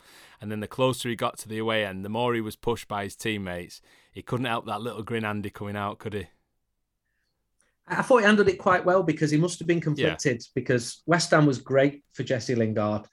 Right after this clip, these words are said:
Speaker 2: and probably gave him the confidence to, to do something like take a shot in the last minute, uh, like that. And I thought the,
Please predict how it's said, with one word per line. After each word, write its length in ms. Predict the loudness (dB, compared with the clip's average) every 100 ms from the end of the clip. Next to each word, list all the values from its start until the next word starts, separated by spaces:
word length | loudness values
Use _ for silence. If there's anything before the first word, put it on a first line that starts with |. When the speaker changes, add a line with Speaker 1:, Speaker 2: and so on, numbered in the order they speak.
| _ _ _
Speaker 2:
and 380 | -2 0 0 -4 -8 _ _
probably 320 | 0 0 2 2
gave 220 | 4 2
him 80 | 0
the 60 |
confidence 680 | -4 -4 -4 -4 -4 -4 -4
to, 160 | -4
to 220 | -4 -8 -4
do 160 | -2
something 380 | -2 -4 -4 -4
like 280 | -2 -2 -6 _
take 260 | -4 -4 -6
a 40 |
shot 340 | -2 0 0 -4
in 80 | -4
the 60 |
last 280 | -4 -4 -4
minute, 300 | -2 -2 -2 -6 _ _ _ _ _ _ _ -14
uh, 220 | -14 -12 -6
like 280 | -2 0 0
that. 200 | 0 0
And 240 | -2 -4 -10 _ _ _ _ _ -2
I 40 | 2
thought 260 | 6 6
the, 380 | 6 6 4 2